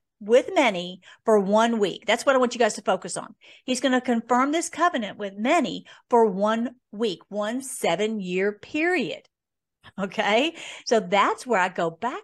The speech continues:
to this, this date right here, November seventeenth. That's basically this seven-year period.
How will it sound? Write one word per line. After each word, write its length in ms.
to 480
this, 400
this 240
date 340
right 220
here, 400
November 460
seventeenth. 880
That's 260
basically 560
this 220
seven-year 400
period. 500